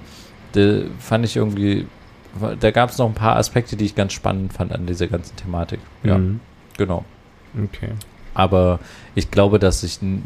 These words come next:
Speaker 1: dass es lange Zeit erstmal nichts passieren wird und keine, keinerlei Äußerungen oder Neuigkeiten
Speaker 2: Nee, na klar.
Speaker 1: dazu s-, sein wird. Was, was er, aber ach, was dieser dunkle Parabelritter interessanterweise gesagt hat, er kann sich halt auch vorstellen,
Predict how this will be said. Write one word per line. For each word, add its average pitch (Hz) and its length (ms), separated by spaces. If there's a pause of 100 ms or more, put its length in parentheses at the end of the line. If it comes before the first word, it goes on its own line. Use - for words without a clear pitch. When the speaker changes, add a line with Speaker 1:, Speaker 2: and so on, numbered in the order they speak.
Speaker 1:
dass - 280
es - 180
lange 95 240
Zeit - 200
erstmal 92 260
nichts 95 220
passieren 92 460
wird 90 200
und 87 400 (340)
keine, 92 480 (100)
keinerlei 90 420
Äußerungen 92 640
oder 90 180
Neuigkeiten 90 360
Speaker 2:
Nee, 90 100
na 85 60
klar. 90 120
Speaker 1:
dazu 90 180
s-, 90 180 (160)
sein 92 360
wird. 92 160 (1000)
Was, - 380 (160)
was 104 280
er, 117 400
aber - 200
ach, 110 120
was 113 280
dieser 98 180
dunkle 101 240
Parabelritter 139 520
interessanterweise 120 680
gesagt 113 300
hat, 110 180
er 110 80
kann 104 260
sich 98 200
halt 92 140
auch - 180
vorstellen, 101 540